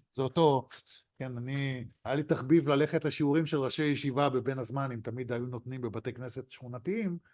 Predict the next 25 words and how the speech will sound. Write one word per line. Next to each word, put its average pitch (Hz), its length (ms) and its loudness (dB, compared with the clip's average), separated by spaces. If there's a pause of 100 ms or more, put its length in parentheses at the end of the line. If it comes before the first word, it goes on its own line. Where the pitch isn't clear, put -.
(380)
אה, 123 440 -4 (460)
אז 110 100 -8
בבין 131 320 2
הזמנים, 220 420 4
בחגים 147 520 4
או 143 80 0
משהו 180 240 -2
כזה, 233 240 4
היו 202 120 6
תמיד 190 260 2
באים 170 200 6
ראשי 160 200 4
ישיבה 165 360 4
לתת 160 220 6
שיעורים. 135 480 2 (460)
שיעורים 277 320 -2
בלימוד, 254 420 4
ככה 143 200 -4
משהו 165 260 -2
טוב, 156 300 0
לא 139 240 -2
שיחות 123 460 -12
משעממות. 107 500 -10 (500)
אז, 123 240 -2
אה, 147 360 6